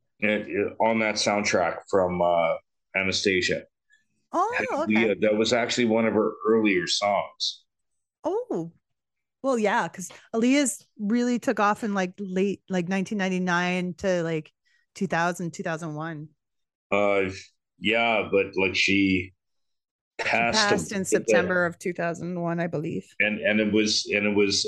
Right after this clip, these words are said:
Speaker 1: at the peak of, like, she, where she was in a lot of soundtracks, like Romeo Must Die. She
Speaker 2: Mm.
Speaker 1: was in a movie about vampires, I think. Uh,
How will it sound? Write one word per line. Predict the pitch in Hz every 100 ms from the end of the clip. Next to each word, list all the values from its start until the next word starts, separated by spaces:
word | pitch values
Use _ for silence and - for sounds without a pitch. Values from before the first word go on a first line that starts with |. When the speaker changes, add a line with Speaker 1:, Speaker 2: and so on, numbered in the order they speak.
| 104
Speaker 1:
at | 101
the | 101 - -
peak | 120 120 117 -
of, | 95 95 90 -
like, | - - - - _
she, | - 113 110 98
where | 104 98
she | 90 101
was | 90
in | 95
a | 92 87 85
lot | 95 113 117
of |
soundtracks, | 113 90 82 92 - 85 85 -
like | 82 80 - - _ _ -
Romeo | 95 92 90 87
Must | 85 80 73 - -
Die. | 101 104 101 98 95 95 95 - _ -
She | 190 - 95 82
Speaker 2:
Mm. |
Speaker 1:
was | 85 - 87
in | 92 92
a |
movie | 87 85 87 87 98 95 90 92 90 90
about | 82 - 85 80 _ _ _ _ _ _ _ _ _ _ _ _ _ _ _ _ _ _ _ _ _
vampires, | 92 87 92 101 98 95 98 95
I | 90
think. | 90 95 92 -
Uh, | 85 82